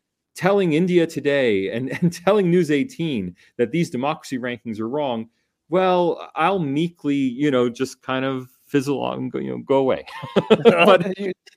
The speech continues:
Speaker 2: you don't need to
Speaker 1: but
Speaker 2: go
Speaker 1: you're
Speaker 2: away.
Speaker 1: not telling me
Speaker 2: I'm,
Speaker 1: that. You know,
Speaker 2: I'm,
Speaker 1: nobody
Speaker 2: I'm,
Speaker 1: is, nobody
Speaker 2: I'm,
Speaker 1: is
Speaker 2: I'm
Speaker 1: telling me that.
Speaker 2: So
Speaker 1: And, and, and
Speaker 2: what
Speaker 1: if
Speaker 2: I'm
Speaker 1: that's
Speaker 2: telling
Speaker 1: not the
Speaker 2: you
Speaker 1: case,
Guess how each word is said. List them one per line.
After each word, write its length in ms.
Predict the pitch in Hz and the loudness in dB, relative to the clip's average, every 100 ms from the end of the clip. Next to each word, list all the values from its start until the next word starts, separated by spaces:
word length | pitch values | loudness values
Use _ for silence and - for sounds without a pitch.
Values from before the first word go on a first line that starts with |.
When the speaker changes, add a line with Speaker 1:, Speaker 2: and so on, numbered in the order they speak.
| 214 | 4
Speaker 2:
you 60 | |
don't 160 | 208 233 | 6 8
need 100 | 233 | 6
to 80 | 196 | 6
Speaker 1:
but 140 | 175 | 6
Speaker 2:
go 80 | 165 | 8
Speaker 1:
you're 100 | - | 8
Speaker 2:
away. 80 | 320 | 6
Speaker 1:
not 160 | 339 | 4
telling 280 | - 262 220 | 4 6 6
me 100 | 185 | 6
Speaker 2:
I'm, 80 | 165 | 4
Speaker 1:
that. 140 | 127 | 4
You 100 | 202 | 4
know, 60 | 190 - | 2 2
Speaker 2:
I'm, 180 | 202 208 | 2 4
Speaker 1:
nobody 380 | 311 370 349 269 | 6 6 6 6
Speaker 2:
I'm, 160 | 196 | 6
Speaker 1:
is, 100 | 185 - _ - - | 4 -6 _ -12 0
nobody 400 | 269 359 359 359 | 6 8 10 8
Speaker 2:
I'm, 60 | 147 | 8
Speaker 1:
is 80 | |
Speaker 2:
I'm 60 | 185 | 2
Speaker 1:
telling 340 | 190 180 156 | 2 4 2
me 100 | 139 131 | 0 0
that. 280 | 113 95 - - - _ _ | 0 -2 -8 -20 -20 _ _
Speaker 2:
So 100 | - | -4
Speaker 1:
And, 120 | 220 - | -2 -4
and, 100 | 208 - | -12 -2
and 180 | 233 233 | 0 2
Speaker 2:
what 140 | 233 | 4
Speaker 1:
if 60 | 226 | 4
Speaker 2:
I'm 40 | |
Speaker 1:
that's 180 | 254 254 | 2 0
Speaker 2:
telling 100 | - | 0
Speaker 1:
not 140 | 226 | 0
the 60 | - | -2
Speaker 2:
you 200 | 175 262 | 0 0
Speaker 1:
case, 300 | 208 - - | 0 -4 -14